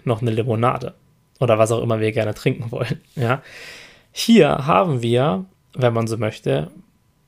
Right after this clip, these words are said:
den Einfluss darauf, eben einzusteigen oder nicht einzusteigen, darauf zu reagieren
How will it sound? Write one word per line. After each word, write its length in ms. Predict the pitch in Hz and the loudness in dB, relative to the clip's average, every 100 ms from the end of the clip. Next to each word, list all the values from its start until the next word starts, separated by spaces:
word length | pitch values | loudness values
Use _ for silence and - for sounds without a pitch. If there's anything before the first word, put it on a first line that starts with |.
| _ - | _ -2
den 160 | 127 | 0
Einfluss 480 | 123 131 156 - - | 2 0 0 -4 -8
darauf, 500 | - 147 - 160 - - | -8 -12 -10 -12 -12 -2
eben 480 | 131 123 123 123 - _ _ _ _ _ _ | 0 2 0 -6 -10 _ _ _ _ _ _
einzusteigen 760 | - 127 151 - - 135 - 165 160 - | -2 -2 -2 -6 -4 -2 -2 -6 -8 -4
oder 420 | 131 123 113 127 _ | 0 0 0 -4 _
nicht 320 | 156 135 165 - | -2 0 0 -4
einzusteigen, 720 | - 135 147 - - 170 147 _ | -10 -10 -12 -10 -10 -10 -14 _
darauf 280 | 120 113 113 | -2 -2 -2
zu 160 | - 123 | -6 -6
reagieren 680 | 117 107 117 117 131 165 | -4 -2 -2 0 0 0